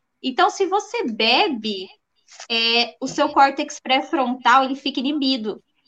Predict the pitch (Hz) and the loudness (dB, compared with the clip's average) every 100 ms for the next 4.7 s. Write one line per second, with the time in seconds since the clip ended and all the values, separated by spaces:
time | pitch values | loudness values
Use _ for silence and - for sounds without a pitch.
0 | _ _ _ _ _ _ - 330 427 392 | _ _ _ _ _ _ 0 2 4 4
1 | 330 285 220 220 285 370 254 208 - - | 4 2 0 2 2 2 0 -2 -6 -14
2 | - _ _ 262 294 294 - 269 262 294 | -20 _ _ -4 0 0 2 2 2 -4
3 | 277 302 277 302 302 277 277 285 294 294 | -2 -2 -2 0 0 2 2 2 0 -2
4 | - 277 302 330 233 196 | -4 -4 -2 -2 -2 -4